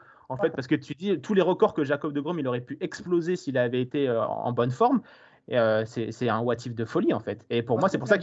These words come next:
Speaker 1: qu'il est
Speaker 2: bien.
Speaker 1: over-, il est overrated parce que les Mets, ils misent tout sur Jacob de Grom, c'est leur ace et tout. Et derrière, bah, si tu peux pas compter sur lui, que ce soit la moitié de la saison ou en post-season, euh, t'as, t'as, vas avoir, euh,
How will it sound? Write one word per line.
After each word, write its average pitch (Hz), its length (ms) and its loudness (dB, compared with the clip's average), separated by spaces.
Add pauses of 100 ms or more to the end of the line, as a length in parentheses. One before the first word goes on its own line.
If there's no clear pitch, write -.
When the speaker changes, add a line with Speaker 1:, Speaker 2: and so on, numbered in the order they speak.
Speaker 1:
qu'il 147 100 6
est 147 60 6
Speaker 2:
bien. 139 200 4
Speaker 1:
over-, 131 40 -4
il 120 80 -8
est 123 140 -4
overrated 123 480 -2
parce 131 200 -6
que 185 100 -4
les 123 340 0
Mets, 180 140 4 (120)
ils 143 80 -4
misent 131 160 -4
tout 190 120 -2
sur 135 180 -4
Jacob 131 280 0
de 123 100 -4
Grom, 156 200 2
c'est 135 120 -2
leur 110 180 4
ace 156 220 2
et 117 80 -4
tout. 233 240 -2 (460)
Et 117 120 -2
derrière, 131 340 4
bah, 113 180 2
si 127 140 -6
tu 127 100 -14
peux 131 100 -4
pas 147 100 2
compter 156 260 -2
sur 160 160 -2
lui, 156 80 -2
que - 60 -10
ce 135 80 0
soit 135 340 2
la 120 80 0
moitié 127 240 -4
de 131 80 -2
la 123 80 2
saison 139 380 -4
ou 127 160 0
en 117 100 0
post-season, 120 540 -2
euh, 107 380 -2
t'as, 107 260 2
t'as, 117 100 0
vas 107 160 2
avoir, 123 240 2
euh, 110 160 4